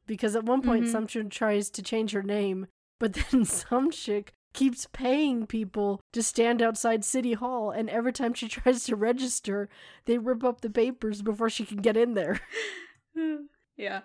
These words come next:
Speaker 2: And, like, obviously, people having insecurities about their weight is a real thing. But, like,
Speaker 1: Yeah.
Speaker 2: the whole thing with her name also felt really real. I know a lot of people don't like their name, and it's something that they do wanna change.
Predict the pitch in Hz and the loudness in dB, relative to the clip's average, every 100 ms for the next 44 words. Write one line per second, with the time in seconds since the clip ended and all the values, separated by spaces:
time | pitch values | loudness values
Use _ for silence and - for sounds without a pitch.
0 | _ _ _ 277 349 392 - - _ _ | _ _ _ 2 4 2 0 -10 _ _
1 | 220 247 269 247 220 208 190 180 - - | -2 2 0 0 -2 -2 -2 -6 -8 -12
2 | - 226 208 196 190 185 170 - _ _ | -10 -8 -4 -2 -2 -4 -6 -10 _ _
3 | _ - 208 196 185 180 170 - _ 202 | _ -8 0 0 0 -6 -8 -12 _ -12
4 | 190 180 202 190 180 170 180 170 175 170 | -12 -10 -6 -6 -6 -4 -4 -4 -6 -6
5 | 156 175 170 175 170 - 165 170 202 - | -6 -10 -8 -8 -8 -10 -10 -10 -12 -16
6 | _ - 220 226 220 208 - 190 175 165 | _ -6 -2 2 4 2 -2 -10 -10 -10
7 | 196 214 202 190 185 - - 196 262 294 | -2 2 2 2 -2 -10 -12 0 2 4
8 | 302 247 226 180 202 202 208 185 190 190 | 2 2 0 -2 -4 -2 -4 -4 -2 -2
9 | 196 214 208 220 196 233 233 240 214 240 | -2 -6 -4 -4 -4 -4 -4 -4 -4 -4
10 | 254 277 285 185 196 190 180 180 233 294 | -2 -2 -2 -2 -4 -6 -6 -6 -6 -6
11 | 302 302 277 233 175 175 - 185 185 - | -4 -4 -4 -6 -8 -8 -8 -8 -8 -6
12 | 196 190 202 202 165 160 180 180 175 180 | -6 -4 -4 -4 -6 -8 -8 -8 -8 -10
13 | - 196 185 208 185 175 185 170 180 185 | -8 -8 -6 -6 -6 -6 -8 -6 -8 -6
14 | 180 180 - 196 170 156 185 | -6 -8 -10 -10 -8 -10 -12